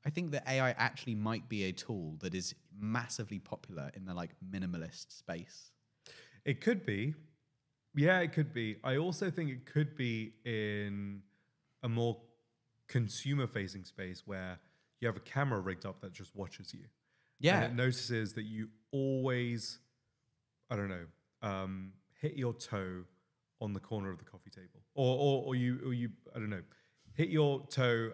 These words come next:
Speaker 2: on a sharp
Speaker 1: Mm.
Speaker 2: sofa leg.
Speaker 1: Mm.
Speaker 2: And so it's connected to a three D, three D printer. And just by watching you always hitting it and, like, and, like, visibly showing that you're in pain, you clutch your toe, it just, without your knowledge,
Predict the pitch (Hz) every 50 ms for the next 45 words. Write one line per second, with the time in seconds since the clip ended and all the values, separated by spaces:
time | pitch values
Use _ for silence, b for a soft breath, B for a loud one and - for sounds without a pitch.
0 | - - - 123 117 110 110 107 - - - - - - 151 127 117 117 - -
1 | - _ _ _ _ _ _ _ _ _ - 87 90 92 131 113 104 - - 98
2 | 90 87 82 82 78 - _ _ - 92 95 92 90 85 b b b b b b
3 | b b b b _ _ 131 117 107 101 - - 127 117 113 110 107 107 101 -
4 | - 120 117 - - 127 127 135 135 - 131 113 - 117 110 - - 120 117 110
5 | 107 107 104 - - - - _ - 113 107 101 98 - - 120 120 113 - 101
6 | 90 87 90 98 - _ _ _ _ _ _ _ - 123 117 113 101 - - 139
7 | 127 - 165 151 135 113 110 131 123 123 - - 127 120 120 120 127 123 120 120
8 | 110 - 123 113 - 117 120 123 123 117 113 104 104 107 104 104 - - _ -
9 | 110 107 110 110 104 92 - 127 131 113 117 101 113 117 - - 131 120 120 113
10 | 110 107 101 104 104 98 - 110 127 123 117 113 107 - - - 113 107 - 113
11 | 104 - - 110 113 120 131 127 b b b b b b b b b b _ -
12 | 127 - - 123 127 117 - - - - - _ _ 110 107 113 110 131 135 135
13 | 101 135 123 113 110 117 120 113 101 92 95 92 - -